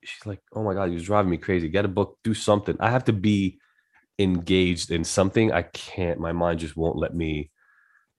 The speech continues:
To date, my mind has not allowed me to simply sit somewhere. Then I have to be, like, I have to be in action. I have to be meditating or something. It's kind of, it's my,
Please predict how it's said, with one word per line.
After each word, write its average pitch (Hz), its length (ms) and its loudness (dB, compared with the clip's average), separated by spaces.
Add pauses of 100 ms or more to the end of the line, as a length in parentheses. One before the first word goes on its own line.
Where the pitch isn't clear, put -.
To 117 100 4
date, 101 380 4 (120)
my 90 200 4
mind 90 260 4
has 85 160 -2
not 90 180 4
allowed 85 300 2
me 82 140 -2
to 80 180 -10
simply 90 840 0 (480)
sit - 420 -2
somewhere. 80 320 0
Then 113 160 6
I 113 80 6
have 113 180 0
to 113 60 -2
be, 101 240 0 (100)
like, 90 200 -4
I - 20 4
have 87 120 0
to 92 60 -4
be 87 140 0
in 87 60 2
action. 92 240 -2
I 80 40 2
have 78 100 -2
to 82 60 -10
be 82 100 -2
meditating 76 680 -2
or 80 60 -8
something. 76 340 -6
It's 76 140 -10
kind 92 240 0
of, 78 160 -6 (600)
it's - 140 -8
my, 87 380 2